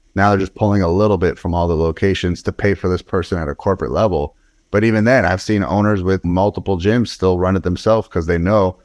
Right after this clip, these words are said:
no one will do it as good as I will. I know my brand, I know what I wanna sell. And so they continue to do that marketing for their locations.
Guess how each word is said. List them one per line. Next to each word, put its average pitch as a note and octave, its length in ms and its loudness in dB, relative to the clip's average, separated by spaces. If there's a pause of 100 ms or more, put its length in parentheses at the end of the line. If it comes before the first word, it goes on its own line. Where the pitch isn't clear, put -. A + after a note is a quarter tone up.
(220)
no F#2 220 2
one G2 180 2
will F2+ 100 0
do F2+ 220 0
it F2 120 0
as D#2+ 140 -4
good F2 180 0
as E2 140 0
I F#2 180 2
will. D#2 440 -2 (240)
I F#2+ 160 0
know F#2+ 120 2
my E2 260 -2
brand, F2+ 500 0
I E2+ 80 -2
know F2 200 0
what F2 160 0
I E2 100 2
wanna E2 280 0
sell. F#2+ 560 2 (220)
And E2+ 100 -2
so E2 160 0
they F2 160 2
continue E2+ 460 -2
to E2 60 -4
do E2+ 180 0
that D2+ 180 -2
marketing D2+ 460 -4
for D#2+ 240 -2
their D2 160 -2
locations. - 720 -4